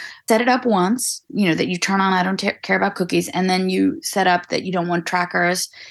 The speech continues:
And once you set it up once, it propagates to every single site you visit.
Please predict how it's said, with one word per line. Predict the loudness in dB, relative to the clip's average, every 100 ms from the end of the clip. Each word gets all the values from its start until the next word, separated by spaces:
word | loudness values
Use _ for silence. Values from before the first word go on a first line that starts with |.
| -12 0
And | 2 4
once | 4 4
you | 4
set | 2
it | 2
up | 0
once, | -2 2 4 4 2 0 -4 _
it | -10 -10
propagates | -2 -2 0 0 0 0
to | 0
every | 0 0
single | 0 0 0
site | 0 0
you | -2 -4
visit. | -4 -8 -12